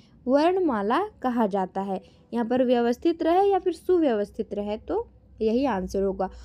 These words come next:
और according to option आपको आंसर करना है, जो आपको ज़्यादा सूटेबल लगे, अप्रोप्रिएट आंसर लगे, वही आप यहाँ पर आंसर करेंगे,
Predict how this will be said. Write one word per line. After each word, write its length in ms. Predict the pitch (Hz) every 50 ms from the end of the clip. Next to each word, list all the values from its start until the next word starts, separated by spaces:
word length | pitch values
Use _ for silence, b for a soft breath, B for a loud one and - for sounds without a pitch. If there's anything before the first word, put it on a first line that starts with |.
| B B B -
और 80 | 233
according 580 | - - 247 254 285 277 269 254 330 349 359 349
to 200 | 359 339 320 294
option 240 | - - 311 311 311
आपको 240 | 302 294 - 320 302
आंसर 360 | 285 269 269 262 - 294 269
करना 320 | 277 277 262 262 262 269
है, 240 | 262 269 294 339 320
जो 140 | 240 247 240
आपको 500 | 226 214 - - - 226 226 226 226 220
ज़्यादा 320 | 214 226 214 214 220 262
सूटेबल 480 | 269 - - 247 220 233 226 220 247 269
लगे, 320 | 277 254 247 226 233 277 349 - - - - -
अप्रोप्रिएट 560 | 220 - 233 226 220 - 233 233 254 277 -
आंसर 340 | 277 254 233 226 - 247 226
लगे, 300 | 240 226 226 269 330 370
वही 340 | 320 240 214 214 240 294 320
आप 280 | 254 240 320 349 - - B B B B B B B - - -
यहाँ 200 | 226 226 226 220
पर 280 | - 247 294 392 403 - - - - - - -
आंसर 320 | 220 214 202 190 - 277 285
करेंगे, 640 | - 240 202 196 190 196 196 196 202 190 190 190